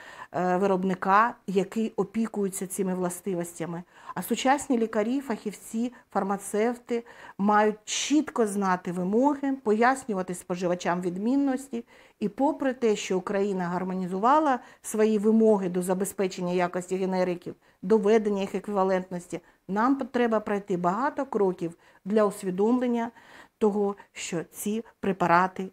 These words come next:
дійсно можуть вважатися рівнозначними при заміні.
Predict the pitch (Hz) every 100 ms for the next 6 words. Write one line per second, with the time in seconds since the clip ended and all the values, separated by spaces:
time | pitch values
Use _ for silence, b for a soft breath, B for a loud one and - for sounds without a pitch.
0 | - 165 196 196 - 233 247 240 180 180
1 | 190 185 170 156 165 170 185 - 170 175
2 | b b - 180 208 196 180 156 160 165
3 | 185 - 190 190 185 180 180 170 156 160
4 | 156